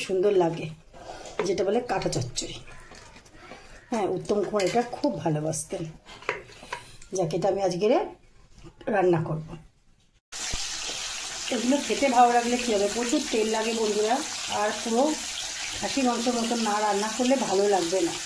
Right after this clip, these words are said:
হ্যাঁ, ওই জন্য পুরো কষা কষা হবে, ভাজতেও টাইম লাগবে, এতগুলো মাছের কাটা ছাকা তেলেই মোটামুটি একটু ভাজতে হবে, তাই আমি ভাজাটা বসিয়ে দিয়েছি। দেখো বন্ধুরা, আমি এদিকে রসুন, পেঁয়াজ,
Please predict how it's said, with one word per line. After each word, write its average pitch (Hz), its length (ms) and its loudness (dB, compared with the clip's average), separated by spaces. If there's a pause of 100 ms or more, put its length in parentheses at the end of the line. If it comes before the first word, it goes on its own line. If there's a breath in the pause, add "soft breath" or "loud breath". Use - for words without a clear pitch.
(420)
হ্যাঁ, 240 240 0
ওই 190 120 0
জন্য 226 160 0 (460)
পুরো 233 160 -2 (100)
কষা 208 280 0
কষা 233 240 2
হবে, 214 140 0 (120)
ভাজতেও 190 360 0 (140)
টাইম 208 180 4 (100)
লাগবে, 208 300 0
এতগুলো 196 320 0 (100)
মাছের 196 280 0
কাটা 196 240 2 (540)
ছাকা 220 280 0
তেলেই 233 260 0
মোটামুটি 214 360 -2
একটু - 200 -6
ভাজতে 185 280 0
হবে, 220 200 2
তাই 202 160 2
আমি 196 180 2
ভাজাটা 190 380 0
বসিয়ে 202 340 0
দিয়েছি। 208 360 0 (1500)
দেখো 254 220 6 (100)
বন্ধুরা, 190 340 2 (560)
আমি 220 200 2
এদিকে 240 320 2
রসুন, 233 500 4 (360)
পেঁয়াজ, 233 460 8